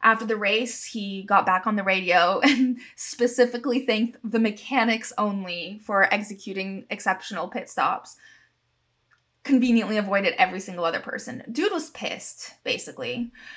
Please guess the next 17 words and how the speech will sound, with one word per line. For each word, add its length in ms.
Um, 320
however, 460
later, 380
post-race, 640
when 100
he 60
had 140
calmed 300
down, 460
he 260
said 200
he 80
wanted 220
to 100
apologize 640
to 80
the 100